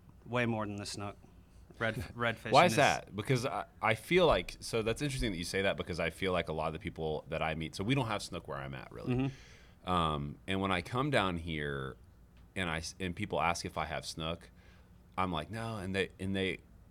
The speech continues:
Speaker 2: all seem like, it seems like most people like snook more than redfish. I could be totally wrong on that,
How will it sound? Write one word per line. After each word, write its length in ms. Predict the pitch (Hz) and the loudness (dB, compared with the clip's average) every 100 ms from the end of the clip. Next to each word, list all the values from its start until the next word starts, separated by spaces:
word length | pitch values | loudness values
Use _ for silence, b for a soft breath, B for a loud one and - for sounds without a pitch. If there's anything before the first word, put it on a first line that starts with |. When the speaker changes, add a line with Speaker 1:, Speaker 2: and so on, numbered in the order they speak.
| - | -2
Speaker 2:
all 240 | 110 131 | 0 2
seem 540 | 135 - 120 123 127 | 0 -2 0 2 2
like, 460 | 87 50 55 53 - - | 0 -4 -6 -10 -14 -14
it 140 | 87 | -8
seems 200 | - 127 | -4 -2
like 100 | 127 | -2
most 360 | 101 95 95 - | -2 -2 -2 -4
people 320 | 92 85 78 | -6 -4 -2
like 220 | 71 71 - | -2 -4 -6
snook 260 | 76 73 | -10 -8
more 100 | 78 73 | -8 -8
than 100 | 69 | -6
redfish. 280 | 69 69 67 | -8 -10 -2
I 100 | 113 | -2
could 140 | 147 | 0
be 80 | 139 | -4
totally 420 | - - 95 90 80 | -6 -6 -4 -2 -4
wrong 300 | 69 65 64 | -4 -6 -8
on 120 | 53 | -12
that, 200 | 50 | -14